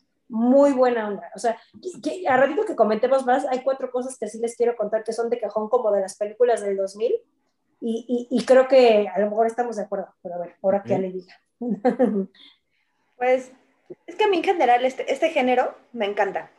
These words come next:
Speaker 3: ¿no? O sea, la comedia rom-, porque se me hace como el chicle mental, ya sabes, que no estás como, no necesitas pensar mucho y te diviertes. Y esta partic-, esta película en particular, pues sí tiene cosas que me gustan, como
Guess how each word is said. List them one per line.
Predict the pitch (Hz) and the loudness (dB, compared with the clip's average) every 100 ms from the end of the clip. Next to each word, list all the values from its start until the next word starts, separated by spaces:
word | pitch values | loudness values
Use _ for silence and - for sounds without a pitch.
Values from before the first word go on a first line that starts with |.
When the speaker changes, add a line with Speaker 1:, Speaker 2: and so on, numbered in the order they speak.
| _ | _
Speaker 3:
¿no? | 202 262 | -8 -6
O | 247 | -6
sea, | 214 208 | -2 2
la | 214 | 2
comedia | 214 247 269 320 | 2 0 4 4
rom-, | 285 | 2
porque | - 254 277 | -2 -2 0
se | 277 277 | 0 0
me | 302 | 0
hace | 392 | 0
como | 403 262 208 | -2 -2 -2
el | 208 | -2
chicle | 254 277 302 | -4 2 2
mental, | 214 202 208 208 | 2 0 0 2
ya | 220 | 0
sabes, | 226 220 453 - _ | 0 -2 -4 -8 _
que | - 202 | -4 -2
no | 220 | 0
estás | 226 226 214 214 | -2 0 -2 -2
como, | 233 220 185 170 - _ _ - | -6 -4 -4 -6 -10 _ _ -4
no | 277 | 2
necesitas | 339 - 339 | 2 4 2
pensar | 349 220 226 262 | 4 2 4 4
mucho | 262 262 285 | 4 2 2
y | 285 | 2
te | 240 | 2
diviertes. | 202 202 202 196 127 - _ _ _ _ _ _ _ | 2 4 2 0 -4 -14 _ _ _ _ _ _ _
Y | 294 | 0
esta | 311 370 392 | 2 2 2
partic-, | 339 226 285 - | 0 -2 -4 -2
esta | 277 339 | 0 0
película | 320 262 269 277 | 0 -2 -2 -2
en | 269 | -2
particular, | 226 220 214 220 226 | -2 -4 -2 -2 0
pues | 240 | -4
sí | 240 | -2
tiene | 262 262 240 | -4 -2 0
cosas | 247 233 233 | 0 0 -4
que | 220 | -4
me | 220 | -4
gustan, | 233 226 240 | -6 -4 -6
como | 240 202 180 180 | -4 -6 -6 -12